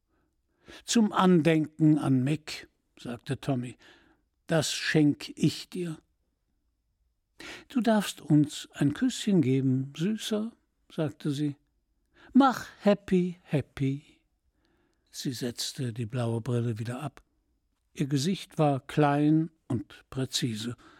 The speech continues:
verkleinert vom Zahn der Zeit, nicht unhübsch. Er würde ihr ein Küsschen geben. Das hatte er immer gern getan, viele Male im Lauf der Jahre, unschuldig, bedeutungslos.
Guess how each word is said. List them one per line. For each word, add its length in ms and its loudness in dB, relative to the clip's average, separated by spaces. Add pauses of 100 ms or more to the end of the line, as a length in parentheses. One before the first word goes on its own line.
(440)
verkleinert 1000 2
vom 400 -4
Zahn 360 0
der 140 -2
Zeit, 460 -4 (580)
nicht 560 -10
unhübsch. 800 -4 (960)
Er 160 2
würde 220 0
ihr 180 -4
ein 100 -4
Küsschen 480 -8
geben. 360 -8 (420)
Das 220 -2
hatte 360 0
er 240 -2
immer 380 0
gern 340 0
getan, 460 0
viele 320 2
Male 360 2
im 140 2
Lauf 220 -4
der 140 0
Jahre, 420 -2 (360)
unschuldig, 1000 0 (300)
bedeutungslos. 1300 -4